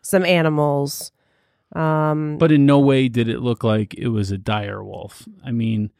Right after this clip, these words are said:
Speaker 2: a dire wolf is, like, five times the size of a normal wolf, and wolves are big.
Speaker 1: Well, supposedly, yeah, these are big.
Speaker 2: Yeah.
Speaker 1: These, these, whatever these animals are, these skinwalker
Speaker 2: But
Speaker 1: animals.
Speaker 2: I'm thinking that, I'm thinking that he saw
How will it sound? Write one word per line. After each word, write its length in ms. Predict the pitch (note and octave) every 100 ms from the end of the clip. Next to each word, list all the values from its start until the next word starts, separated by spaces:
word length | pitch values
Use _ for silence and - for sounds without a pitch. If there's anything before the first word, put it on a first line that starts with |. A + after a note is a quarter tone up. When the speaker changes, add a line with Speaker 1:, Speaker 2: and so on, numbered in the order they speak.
| _ _ _ _ _ -
Speaker 2:
a 80 |
dire 340 | A#2+ C#3 D3 C#3+
wolf 300 | B2+ B2 -
is, 140 | A2+
like, 260 | A#2 A2+ -
five 380 | - A#2+ A#2+ -
times 320 | A#2+ A#2 G#2
the 80 | G2+
size 320 | A2 A2 G2+
of 100 | G2+
a 60 |
normal 400 | G#2 G#2+ G#2 G2+
wolf, 400 | F#2+ G2+ F2+ -
and 120 | A2 A2+
wolves 280 | B2 -
are 80 | A2+
big. 380 | G#2 G2 D2 _ _ - G#3
Speaker 1:
Well, 160 | A3+ A#3
supposedly, 580 | C4+ A#3+ E4+ C#4+ C4 A#3+
yeah, 260 | G#3+ E3
these 240 | D#3 F3 E3
are 100 | D#3+
big. 520 | D3+ F3+ - - B2+ -
Speaker 2:
Yeah. 140 | E3
Speaker 1:
These, 120 | D3+ D3+ E3
these, 300 | D#3 D3+ -
whatever 360 | D#3+ D#3+ D3+ D#3
these 180 | D3+ D#3
animals 420 | D#3 D#3 D3 C#3+
are, 480 | D3+ D3+ D3+ D3 D3
these 260 | E3 D#3 -
skinwalker 560 | D3+ D3 D3+ C#3 D3+
Speaker 2:
But 140 | D3+ D#3
Speaker 1:
animals. 220 | E3+ D#3
Speaker 2:
I'm 40 |
thinking 420 | D#3+ D#3+ D3+ C#3+
that, 400 | B2 B2 A2 A2 - _ _ _ _ _ -
I'm 140 | B2+
thinking 440 | C3 B2+ B2 A#2+ A2+
that 180 | A2
he 140 | F#2+ G#2+
saw 560 | - - G#2+ A#2 C#3+